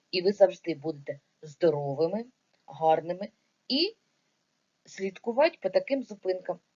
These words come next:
по яким ми сьогодні з вами пройшлися. По зупинкам спортивній, по зупинкам особистої гігієни, емоціям і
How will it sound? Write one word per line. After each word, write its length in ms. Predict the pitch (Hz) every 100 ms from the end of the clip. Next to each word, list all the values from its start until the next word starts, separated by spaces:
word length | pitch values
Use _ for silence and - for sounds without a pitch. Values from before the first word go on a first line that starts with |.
| _
по 80 | 175
яким 280 | 170 240
ми 120 | 220 165
сьогодні 380 | 160 165 175
з 100 | 151
вами 300 | 151 151 147 - _ _ _ _ _ _ _
пройшлися. 720 | 170 160 - 147 143 - 143 _ _ -
По 100 | 170
зупинкам 640 | 196 202 269 233 160 143 _ _
спортивній, 1040 | - 330 320 - 175 180 196 165 165 160 _ _
по 100 | 233
зупинкам 1000 | 247 - _ _ _ 349 359 - 190 165 - _ _ _ _ _ _
особистої 560 | - 302 330 339 262 220
гігієни, 1000 | 220 196 202 180 180 208 196 175 160 - _ _ -
емоціям 960 | 302 240 202 233 208 - 185 170 165 - _ _ -
і 240 | 277